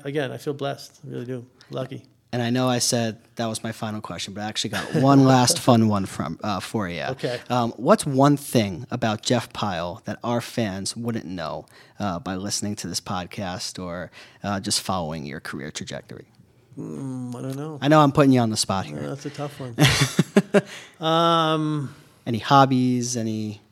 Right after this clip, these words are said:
Speaker 1: No, I'm pretty simple. I, uh, I, I've been, again, blessed to be able to do what I wanna do pretty much my whole life. Um,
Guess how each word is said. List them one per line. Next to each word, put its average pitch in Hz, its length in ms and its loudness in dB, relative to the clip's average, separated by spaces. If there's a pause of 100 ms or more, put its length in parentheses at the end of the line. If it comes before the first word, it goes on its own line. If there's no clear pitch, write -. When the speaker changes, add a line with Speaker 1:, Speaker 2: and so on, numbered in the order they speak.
(340)
Speaker 1:
No, 165 280 4
I'm 170 80 2
pretty 202 200 0
simple. 147 420 0
I, 139 180 2
uh, 135 380 -2 (320)
I, 156 160 -10 (120)
I've 147 380 -2
been, 143 460 0
again, 135 440 -4
blessed 131 680 -4 (680)
to - 80 -10
be 131 160 -4
able 127 140 -6
to 123 60 -6
do 123 380 -6 (300)
what 135 200 -6
I 139 80 0
wanna 135 280 -2
do 127 480 -4
pretty 135 160 -6
much 117 240 -8
my 123 120 -8
whole 120 200 -10
life. 123 360 -10 (600)
Um, 123 500 -10